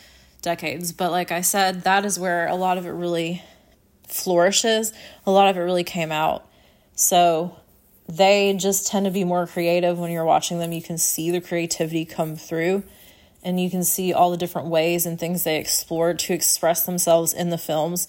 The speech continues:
and all the different things they put to use, and all the experiments they did, and just trying out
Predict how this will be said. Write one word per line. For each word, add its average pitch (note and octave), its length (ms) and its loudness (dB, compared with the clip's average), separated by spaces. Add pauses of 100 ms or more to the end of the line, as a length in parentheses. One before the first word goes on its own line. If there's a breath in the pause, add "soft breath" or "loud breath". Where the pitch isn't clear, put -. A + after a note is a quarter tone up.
(340 loud breath)
and F#3+ 100 2
all G3 140 6
the F#3+ 80 -4
different F#3+ 320 -2
things F#3 220 -4
they F3 120 0
put F3+ 220 -8
to F3+ 140 -4
use, F3+ 480 -2 (340 loud breath)
and F#3 320 2
all F#3 160 6
the F3+ 80 2
experiments F3+ 640 -2
they F#3 140 2
did, F3 220 2
and G3 120 -2
just F#3+ 220 0
trying E3+ 320 -2
out E3+ 320 -2